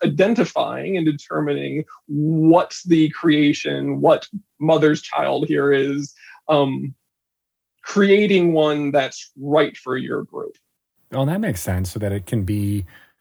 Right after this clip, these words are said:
Speaker 2: a, uh, um, just a, a, a designed experience that a dungeon master can do, and,
Speaker 1: Yeah.
Speaker 2: and, and not even just for the, for the challenge rating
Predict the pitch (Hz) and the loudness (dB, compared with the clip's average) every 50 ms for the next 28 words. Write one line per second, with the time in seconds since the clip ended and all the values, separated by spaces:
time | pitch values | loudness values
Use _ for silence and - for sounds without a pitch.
0 | _ _ _ _ - 107 101 98 98 98 95 92 92 90 90 87 _ _ _ - | _ _ _ _ -8 -6 -4 -2 -2 -2 -2 -2 -2 -4 -6 -8 _ _ _ -8
1 | 98 92 92 92 92 95 95 92 90 92 90 _ _ _ _ _ _ _ _ _ | -4 -4 -2 -2 -2 -2 -2 -4 -4 -6 -8 _ _ _ _ _ _ _ _ _
2 | _ _ _ _ _ _ _ _ _ _ _ _ _ - - 107 101 92 92 90 | _ _ _ _ _ _ _ _ _ _ _ _ _ -16 -14 -12 -10 -8 -8 -8
3 | 85 82 - _ _ _ _ _ _ _ _ _ _ - _ _ _ _ _ _ | -8 -10 -12 _ _ _ _ _ _ _ _ _ _ -20 _ _ _ _ _ _
4 | _ _ _ _ _ - - - - - - - 113 92 - 104 92 87 92 - | _ _ _ _ _ -20 -20 -20 -20 -18 -12 -12 -10 -10 -8 -8 -8 -8 -10 -12
5 | 98 101 104 104 110 107 110 135 135 127 127 120 117 113 113 104 123 120 123 123 | -12 -14 -14 -14 -12 -8 -6 -6 -6 -4 -4 -2 -2 -2 0 0 2 2 2 2
6 | 113 107 92 - - 120 110 107 101 98 92 90 87 - - 101 92 90 87 104 | 0 0 -2 -2 0 0 2 2 2 0 0 -2 -4 -4 -4 -4 -2 -2 -2 -2
7 | 95 90 90 95 95 87 85 - 95 87 - 101 95 87 95 95 90 90 90 92 | -4 -4 -4 -4 -4 -6 -6 -6 -8 -8 -6 -6 -6 -4 -2 -2 -2 -2 -2 -2
8 | 92 92 92 92 95 90 92 92 95 98 113 117 131 117 110 113 113 107 107 101 | -4 -4 -4 -4 -4 -6 -6 -6 -6 -4 -4 -4 -4 -4 -2 -2 -2 -2 -2 -2
9 | 92 - - 101 90 90 92 90 - - - 101 87 92 87 87 - 143 156 180 | -4 -4 -6 -4 -2 -2 -4 -4 -6 -8 -8 -6 -4 -4 -6 -4 -2 0 2 2
10 | 165 107 107 101 95 98 95 98 101 - | 2 2 0 0 0 0 -2 -2 -4 -6